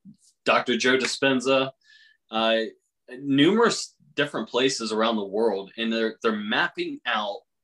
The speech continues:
the meditative states that somebody can get themselves into and the, the brainwave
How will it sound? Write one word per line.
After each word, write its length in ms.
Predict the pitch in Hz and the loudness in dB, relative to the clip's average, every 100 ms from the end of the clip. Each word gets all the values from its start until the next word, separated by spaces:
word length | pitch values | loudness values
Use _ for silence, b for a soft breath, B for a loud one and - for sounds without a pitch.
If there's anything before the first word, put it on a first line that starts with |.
| _ _ | _ _
the 140 | 113 113 | -8 -2
meditative 680 | 110 143 151 147 131 120 - | 0 0 -2 -2 -2 -2 -6
states 920 | - - - 123 95 - - - - | -10 -8 -4 -4 -4 -8 -12 -12 -6
that 220 | 113 104 | -4 -4
somebody 420 | - 117 113 113 107 | -4 -2 0 0 -2
can 200 | 107 98 | -4 -4
get 220 | 117 113 | -4 -4
themselves 500 | 104 98 107 101 95 | -6 -4 -4 -4 -2
into 400 | 113 113 104 98 | -4 -2 -4 -4
and 140 | 95 | -6
the, 100 | 95 - | -8 -8
the 120 | 101 | -10
brainwave 640 | 98 101 127 113 98 90 | -4 0 2 2 0 0